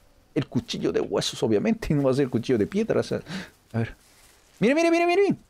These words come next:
Un árbol grueso, un árbol grueso. Un árbol muy, muy grueso. Esperen. Esto tal vez sea lo que necesitamos.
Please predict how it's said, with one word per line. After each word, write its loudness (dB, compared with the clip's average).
Un 2
árbol 2
grueso, 2
un 4
árbol 2
grueso. 0
Un 0
árbol 4
muy, 4
muy 4
grueso. 2
Esperen. -2
Esto -2
tal 2
vez 2
sea 2
lo 2
que 0
necesitamos. 0